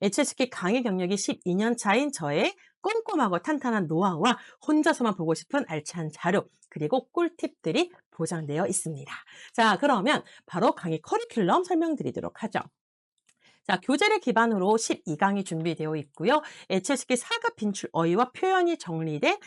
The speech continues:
특별 보너스 한 강의 추가되어 있고, 자, 마지막으로 베스트 오브 베스트만 쏙쏙 뽑아낸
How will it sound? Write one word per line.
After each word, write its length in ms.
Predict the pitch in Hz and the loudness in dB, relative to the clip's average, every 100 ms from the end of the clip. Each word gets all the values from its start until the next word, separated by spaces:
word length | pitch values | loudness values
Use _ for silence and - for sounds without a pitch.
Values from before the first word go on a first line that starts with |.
| - - | -16 -16
특별 400 | - 359 - 349 | -6 -6 0 -2
보너스 380 | 349 294 254 247 | 2 2 2 0
한 260 | 247 277 277 | -2 -2 0
강의 240 | 220 190 | 0 0
추가되어 480 | 180 226 202 170 151 | -4 -4 -4 -2 -4
있고, 480 | 147 - 160 254 427 - - | -6 -6 0 0 0 -6 -8
자, 140 | - 175 | -2 0
마지막으로 600 | 156 240 220 160 285 285 - _ | 0 0 0 2 2 0 -6 _
베스트 360 | - 220 220 233 | -2 -2 0 0
오브 160 | 196 | 0
베스트만 560 | 190 160 - - 202 330 | -2 -10 -10 -4 0 0
쏙쏙 420 | - 403 - 311 | 0 -2 -2 -2
뽑아낸 440 | - 294 202 294 | 0 0 2 0